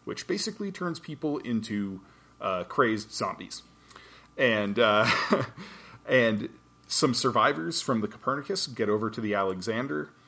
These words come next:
There's a whole bunch of political jockeying and infighting. They shut down the A I, Aiden,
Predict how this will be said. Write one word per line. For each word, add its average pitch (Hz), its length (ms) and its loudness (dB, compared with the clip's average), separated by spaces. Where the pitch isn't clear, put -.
There's 101 220 0
a 92 80 -4
whole 135 180 -2
bunch 113 280 0
of 92 240 -8
political 113 680 -2
jockeying 113 560 0
and 101 80 -4
infighting. 113 680 0
They 87 200 -8
shut - 360 -2
down 123 300 2
the 104 160 0
A 113 180 4
I, 107 440 2
Aiden, 110 480 -2